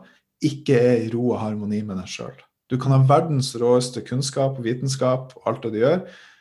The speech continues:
men hvis jeg ikke får en sens av at du lever i ro og harmoni med deg selv, så vil ikke jeg ha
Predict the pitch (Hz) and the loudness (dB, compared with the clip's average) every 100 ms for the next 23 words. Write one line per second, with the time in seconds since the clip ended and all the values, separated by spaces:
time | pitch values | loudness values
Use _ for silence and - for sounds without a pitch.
0 | _ _ 120 123 127 143 147 151 135 139 | _ _ -2 0 0 0 -2 -2 -6 -2
1 | 123 - 143 139 135 - 120 117 113 107 | -2 -2 -2 -2 -4 -4 0 0 2 -2
2 | - - 123 120 120 127 131 123 113 110 | -4 -10 -4 -2 0 2 2 0 -4 -4
3 | 120 127 110 107 113 110 120 123 110 101 | -2 0 0 0 -2 -2 -2 -2 -4 -6
4 | - 147 165 - _ _ _ _ - 127 | 0 0 0 -8 _ _ _ _ -8 -6
5 | 123 123 131 120 - 104 113 110 107 110 | -2 2 2 0 -2 0 0 -2 -4 -4